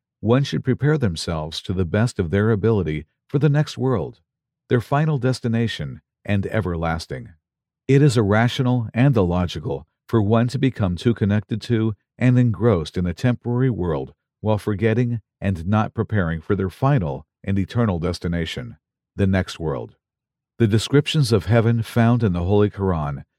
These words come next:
and the Hadith is meant to inspire and encourage one to work harder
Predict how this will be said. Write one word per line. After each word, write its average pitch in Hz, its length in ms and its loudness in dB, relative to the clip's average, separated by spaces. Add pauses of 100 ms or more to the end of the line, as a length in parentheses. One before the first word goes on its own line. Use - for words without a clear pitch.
(160)
and 110 180 2
the 110 80 4
Hadith 113 480 2
is 90 240 -4
meant 107 220 -4
to - 120 -4
inspire 92 640 -2 (220)
and 127 160 4
encourage 139 500 0
one 123 200 0
to 117 80 2
work 117 240 0
harder 90 480 0